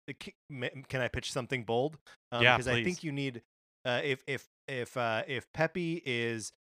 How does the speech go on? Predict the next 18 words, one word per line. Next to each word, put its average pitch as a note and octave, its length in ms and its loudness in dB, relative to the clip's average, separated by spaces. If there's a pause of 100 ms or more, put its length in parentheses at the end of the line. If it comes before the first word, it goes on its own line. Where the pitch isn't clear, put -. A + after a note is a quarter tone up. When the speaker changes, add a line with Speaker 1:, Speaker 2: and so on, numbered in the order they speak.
(160)
Speaker 1:
the B2+ 80 -4
sort A#2 200 -4
of, G2+ 80 -6
like, G#2 160 -2
soft C#3 340 0
side, G#2+ 380 0 (280)
there B2+ 100 -4
then B2 180 -2
also B2+ 260 -2
needs A#2+ 220 -6
to A#2+ 100 -12
be, A2+ 280 -2
uh, A2+ 80 -4
uh, G#2+ 500 0
someone A2 460 -4
who G#2+ 140 -6
is G2+ 120 -6
hard-nosed, A#2+ 840 0